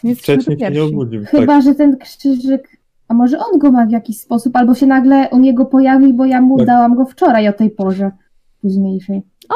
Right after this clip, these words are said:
Speaker 1: spoko, jakby jak, jak go spotkamy, to go po prostu przetrzepiemy,
Speaker 2: Mhm.
Speaker 1: no.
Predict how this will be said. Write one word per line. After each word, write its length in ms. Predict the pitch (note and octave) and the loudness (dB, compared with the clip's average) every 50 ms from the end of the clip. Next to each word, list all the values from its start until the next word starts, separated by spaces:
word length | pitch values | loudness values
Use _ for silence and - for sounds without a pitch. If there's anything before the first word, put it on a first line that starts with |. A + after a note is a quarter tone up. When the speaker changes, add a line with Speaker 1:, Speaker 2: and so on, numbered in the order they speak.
| C5 B4+ | -6 -6
Speaker 1:
spoko, 240 | - - A4 - F#4+ | -6 -8 -6 -4 -4
jakby 220 | F4 D#4 D#4 F4+ | -4 -4 -4 -6
jak, 200 | F#4+ F#4+ F#4+ - G#4 | -8 -8 -8 -6 -8
jak 120 | G#4 G#4 - | -6 -6 -6
go 60 | A#4 | -10
spotkamy, 540 | A4+ - - - _ _ - - G#4 F#4+ F4+ | -10 -10 -12 -16 _ _ -14 -10 -8 -6 -4
to 100 | E4 F4 | -4 -4
go 100 | C#4+ E4+ | -4 -4
po 100 | D4 D4+ D4+ | -4 -4 -4
prostu 280 | D#4+ D#4+ D4+ - A#3+ | -4 -4 -6 -6 -14
przetrzepiemy, 640 | - - - A#3+ - - - A#3 - G3+ F#3+ F3+ G3+ | -14 -10 -12 -12 -10 -10 -10 -8 -6 -6 -4 -4 -4
Speaker 2:
Mhm. 80 | F#3 F3+ | -4 -6
Speaker 1:
no. 80 | F#3+ | -10